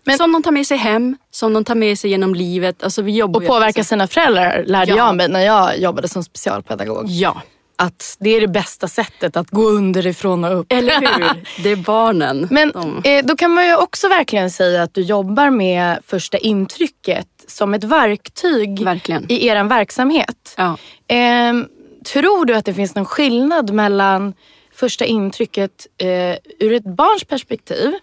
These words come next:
Speaker 1: eller ni, eh, versus en vuxen? Tror du det är någon skillnad där? Du är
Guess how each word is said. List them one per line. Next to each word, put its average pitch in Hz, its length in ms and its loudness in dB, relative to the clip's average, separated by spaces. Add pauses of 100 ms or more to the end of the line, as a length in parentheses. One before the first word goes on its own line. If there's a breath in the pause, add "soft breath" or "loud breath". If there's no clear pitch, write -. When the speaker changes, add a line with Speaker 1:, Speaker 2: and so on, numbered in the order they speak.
(120)
Speaker 1:
eller 254 180 2
ni, 247 360 0 (440 soft breath)
eh, - 580 -6 (100)
versus 214 720 -2
en 233 120 0
vuxen? - 720 -2 (680)
Tror 277 180 -2
du 285 60 2
det 285 100 4
är 277 40 2
någon 269 100 2
skillnad 285 360 0
där? - 180 -2
Du 214 120 0
är 302 60 0